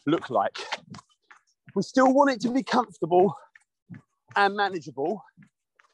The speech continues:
However, if it's too comfortable, too manageable,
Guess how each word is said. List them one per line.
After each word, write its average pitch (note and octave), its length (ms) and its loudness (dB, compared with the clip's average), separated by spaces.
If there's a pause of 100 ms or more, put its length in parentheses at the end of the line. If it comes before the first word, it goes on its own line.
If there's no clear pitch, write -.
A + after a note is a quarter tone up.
(640)
However, D#3+ 500 2 (1040)
if A3+ 140 0
it's - 240 -6
too A#3+ 440 0
comfortable, - 720 -4 (460)
too C4 200 6
manageable, C3+ 560 0